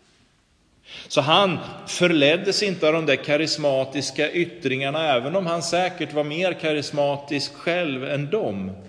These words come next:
Nej, han såg att församlingen hade bekymmer. Han såg att församlingen hade problem. Och det var de tvungna att ta tag i.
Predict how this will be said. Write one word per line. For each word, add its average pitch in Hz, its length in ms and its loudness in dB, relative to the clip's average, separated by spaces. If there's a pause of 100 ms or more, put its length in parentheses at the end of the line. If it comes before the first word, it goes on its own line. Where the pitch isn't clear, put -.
(400)
Nej, 151 120 4
han 185 180 4
såg 196 480 4 (220)
att 180 180 2
församlingen 190 760 0
hade 190 260 0
bekymmer. - 840 -4 (640)
Han 190 180 2
såg 190 500 6
att 170 180 -2
församlingen 175 760 0
hade 160 400 -2
problem. 175 680 -2 (560)
Och 185 160 2
det 165 200 4
var 208 120 2
de 170 180 0
tvungna 127 840 -2 (120)
att 143 140 -6
ta 175 120 -4
tag 180 600 -6
i. 185 200 -14